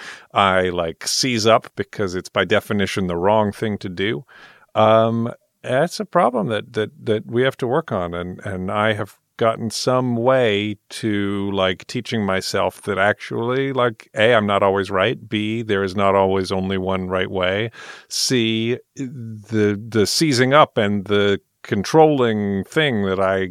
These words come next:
keep doing is much more of a problem than whatever is the, like, less optimum response to whatever the kid is doing at that moment. Um, but I'm not gonna say it's easy 'cause it, it, it really isn't.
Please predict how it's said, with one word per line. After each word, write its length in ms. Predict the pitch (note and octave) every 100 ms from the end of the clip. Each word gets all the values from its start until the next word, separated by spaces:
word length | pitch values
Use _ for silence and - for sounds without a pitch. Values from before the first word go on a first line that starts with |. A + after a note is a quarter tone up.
| -
keep 340 | - A#2+ - G2+
doing 500 | C3 C#3 F#2+ F#2+ G2
is 200 | G2 F2+
much 340 | A2 C3 -
more 280 | A#2+ A#2 A2+
of 80 | G#2
a 80 |
problem 640 | G2 - C3 A#2 G2+ G2 F#2+
than 480 | G2 F#2+ F#2+ F#2 F2+
whatever 640 | G2 F#2+ G2 A2 G2+ G2+
is 260 | G2+ F#2 E2+ -
the, 280 | G2 F#2+ F#2
like, 340 | G2 F#2 F2+ - - -
less 300 | G#2+ G2+ F#2+
optimum 800 | - G2+ G2+ - G2 F#2+ F#2 F#2
response 500 | F2+ F#2 - G#2 F#2
to 100 | -
whatever 320 | G2 F#2 F2+ F2+
the 100 | -
kid 240 | - G#2+
is 120 | F#2
doing 380 | - A2+ B2 B2
at 100 | A2
that 200 | G#2+ G#2
moment. 560 | G2 G2 B2 D3 - - _ -
Um, 500 | G#2 G#2+ G#2+ G#2+ A2 - - - _
but 140 | - C#3+
I'm 120 | D#3
not 200 | D#3 E3
gonna 160 | E3+
say 200 | D#3+ F3
it's 140 | E3 -
easy 260 | D3 D#3
'cause 240 | A2 - F#2
it, 120 | G2+
it, 420 | G#2 G#2 G#2 A2 -
it 120 | G#2+
really 260 | G2+ A2+ B2
isn't. 360 | A#2+ A#2 E2